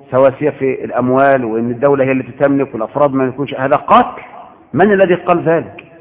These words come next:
داعي الناس، هذا يتاجر ويربح ويكثر ماله ثم يعطي الفقراء والمساكين،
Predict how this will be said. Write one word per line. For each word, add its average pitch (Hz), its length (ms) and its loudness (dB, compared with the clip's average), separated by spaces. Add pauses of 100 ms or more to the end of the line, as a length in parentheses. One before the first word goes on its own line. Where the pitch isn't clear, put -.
(360)
داعي 240 260 4
الناس، 233 360 4 (760)
هذا 180 580 6 (400)
يتاجر 170 520 2
ويربح 156 800 0
ويكثر 143 800 0
ماله 175 440 4 (640)
ثم 185 240 0
يعطي 170 520 2
الفقراء 139 480 4
والمساكين، 156 920 0